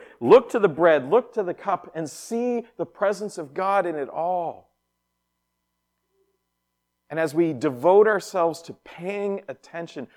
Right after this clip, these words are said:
with eyes wide open, may we see the fullness of the love of God for us today. I'm gonna invite the worship team to come back,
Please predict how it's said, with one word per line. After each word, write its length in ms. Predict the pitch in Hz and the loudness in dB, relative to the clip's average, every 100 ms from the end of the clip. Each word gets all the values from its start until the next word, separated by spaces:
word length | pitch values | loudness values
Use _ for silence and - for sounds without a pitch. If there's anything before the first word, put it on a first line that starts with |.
| - | -2
with 200 | 147 - | -2 -2
eyes 460 | 151 185 202 196 156 | 2 4 4 2 0
wide 440 | 156 175 170 151 - | -2 0 0 -2 -6
open, 420 | 139 143 - 104 95 _ _ | -6 -6 -10 -20 -20 _ _
may 100 | 139 | -8
we 180 | 139 139 | -6 -6
see 440 | 131 - 170 170 160 | -8 -12 -10 -8 -8
the 140 | 135 | -10
fullness 840 | - _ 147 160 156 127 98 - _ _ _ | -14 _ -14 -12 -12 -14 -20 -20 _ _ _
of 100 | 107 | -14
the 100 | 123 | -8
love 200 | 131 123 | -6 -6
of 100 | 120 | -10
God 280 | 120 113 107 _ | -12 -14 -14 _
for 240 | 104 98 90 | -14 -12 -14
us 220 | - _ | -20 _
today. 340 | 95 90 85 82 _ _ _ _ _ _ _ _ _ _ _ _ _ _ _ | _ -20 -20 _ _ _ _ _ _ _ _ _ _ _ _ _ _ _ _
I'm 140 | 143 170 | -6 -4
gonna 100 | 165 | -6
invite 320 | 143 151 - | -4 -6 -6
the 60 | |
worship 400 | 123 156 156 - | -4 -4 -4 -10
team 420 | - 143 143 143 139 | -12 -10 -8 -10 -14
to 100 | 113 | -20
come 220 | - 113 | -20 -14
back, 400 | 107 120 120 123 | -6 -6 -6 -10